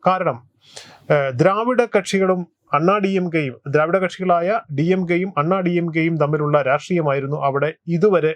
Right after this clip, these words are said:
ഉണ്ടായിരുന്നത്, ശക്തമായിട്ടുണ്ടായിരുന്നത്. എന്നാൽ ജയലളിതയുടെ മരണത്തോടുകൂടി ചിത്രം മാറിയിരിക്കുന്നു. ഡി എം കെ എന്ന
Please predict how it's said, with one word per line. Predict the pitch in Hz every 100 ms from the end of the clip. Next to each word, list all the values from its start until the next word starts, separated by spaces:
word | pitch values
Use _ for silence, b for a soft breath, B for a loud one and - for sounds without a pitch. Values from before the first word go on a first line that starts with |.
| 143
ഉണ്ടായിരുന്നത്, | 135 143 143 135 135 165
ശക്തമായിട്ടുണ്ടായിരുന്നത്. | 170 151 147 135 123 123 123 120 123 127 131 b b -
എന്നാൽ | 151 156 143
ജയലളിതയുടെ | 139 160 185 185 170 160 147 131
മരണത്തോടുകൂടി | 139 139 165 165 147 139
ചിത്രം | 131 139 160 165
മാറിയിരിക്കുന്നു. | 143 139 139 135 139 175 202 B B
ഡി | 151
എം | 175 185 175
കെ | 180
എന്ന | 151 156 160